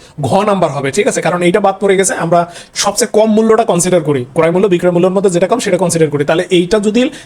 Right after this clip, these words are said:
হিসাবে অন্তর্ভুক্ত না হয়ে থাকে, পরবর্তীতে যখন হিসাবে অন্তর্ভুক্ত করা হবে, অর্থাৎ মজুত পণ্য বেশি দেখানো হবে, মজুত পণ্য বেশি যদি দেখায়, তাহলে লা-, এই বিক্রিত পণ্য ব্যয় কমে যাবে। বিক্রিত পণ্য ব্যয় কমা মানে কি? ব্যয় কমা, ব্যয় কমলে লাভ বাড়বে, সোজা হিসাব। ওকে,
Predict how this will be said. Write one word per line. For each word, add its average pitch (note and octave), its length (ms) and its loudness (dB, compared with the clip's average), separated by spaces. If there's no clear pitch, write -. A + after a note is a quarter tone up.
হিসাবে G#3+ 220 0
অন্তর্ভুক্ত G#3 360 0
না G3+ 180 0
হয়ে F#3 240 2
থাকে, D#3 160 0
পরবর্তীতে F3 440 2
যখন G3 160 0
হিসাবে G3 220 0
অন্তর্ভুক্ত F#3 320 -2
করা G#3+ 180 2
হবে, D#3 180 0
অর্থাৎ D#3 200 -2
মজুত F3+ 240 0
পণ্য F#3+ 140 0
বেশি F3 200 0
দেখানো G3+ 240 2
হবে, A3+ 160 0
মজুত F3+ 160 2
পণ্য F#3+ 140 0
বেশি F3 200 0
যদি G3 180 2
দেখায়, G3+ 300 0
তাহলে G#3+ 260 0
লা-, D#3+ 360 2
এই F3 220 2
বিক্রিত G#3+ 340 0
পণ্য A#3+ 180 0
ব্যয় G#3 140 0
কমে F#3+ 180 2
যাবে। C#3+ 200 0
বিক্রিত G3 300 0
পণ্য A#3 160 0
ব্যয় A#3 140 2
কমা A3+ 200 0
মানে A3+ 160 2
কি? A#3+ 120 -4
ব্যয় G3 220 2
কমা, D#3+ 200 -2
ব্যয় F3 160 2
কমলে F3+ 220 0
লাভ D3+ 200 0
বাড়বে, C3+ 180 -2
সোজা D#3+ 200 -2
হিসাব। C3+ 240 -6
ওকে, B3 200 -2